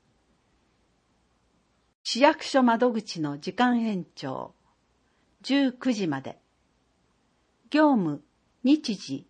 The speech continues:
問い合わせの順にお伝えします。住民票、印鑑証明書、戸籍謄本、戸籍抄本などの発行、住所移動の手続き。毎週木曜日、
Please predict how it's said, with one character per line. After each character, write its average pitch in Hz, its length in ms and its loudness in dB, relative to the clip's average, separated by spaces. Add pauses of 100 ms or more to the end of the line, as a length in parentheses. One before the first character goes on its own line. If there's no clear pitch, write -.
(460)
問 294 180 4
い 302 60 4
合 285 60 4
わ 285 100 2
せ 285 140 2
の 247 120 2
順 240 220 0
に 226 100 0
お 208 120 -4
伝 190 320 -6
え 175 40 -6
し - 200 -10
ま 151 160 -8
す。 - 300 -20 (1120)
住 302 220 4
民 302 220 8
票、 240 520 -2 (260)
印 294 180 2
鑑 294 220 2
証 269 240 2
明 240 240 2
書、 214 320 -8 (380)
戸 247 100 -2
籍 320 300 -2
謄 277 260 2
本、 156 380 -4 (120)
戸 226 120 -8
籍 320 240 -2
抄 311 260 0
本 202 280 -4
な 170 100 -4
ど 160 120 -6
の 156 120 -2
発 156 280 -12
行、 165 320 -4 (680)
住 294 200 2
所 302 220 2
移 294 100 4
動 214 220 2
の 156 140 0
手 170 160 -12
続 160 300 -12
き。 - 280 -16 (840)
毎 285 200 4
週 302 300 2
木 262 300 4
曜 220 240 2
日、 139 220 -8